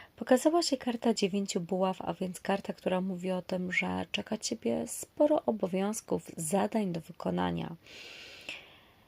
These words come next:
Powiem tak, mm, uda się Tobie wszystko zrobić, natomiast istnieje ryzyko przemęczenia. Mm,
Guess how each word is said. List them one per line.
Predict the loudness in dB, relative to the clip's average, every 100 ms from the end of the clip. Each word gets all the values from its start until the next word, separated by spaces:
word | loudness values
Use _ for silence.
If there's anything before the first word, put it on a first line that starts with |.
| _ _ _ _
Powiem | 8 10 8 6
tak, | 6 8 6 2 -8 -16 -14 -4
mm, | 0 0 0 0 0 0 0 -2 -4 -10 _ _ _ -20 -20 _ _ _ _ -12 -12 -14 _ _ _
uda | 4 6 6
się | 6 2
Tobie | 4 4
wszystko | 2 0 0 -2 0 2
zrobić, | 4 4 4 0 -8 -6
natomiast | -4 -2 0 0 0 2 0 -2 -6 -10 -14 -20 _ _ _ _ _ _ _ _ _ _ _ _ -20 -12 -6
istnieje | -4 2 4 6
ryzyko | 6 4 2 2 2 2 0
przemęczenia. | 0 0 2 -2 0 0 0 -2 -8 -12 _ _ _ _ _ _ -20 -20 _ _ -20 -10 -2
Mm, | 0 0 0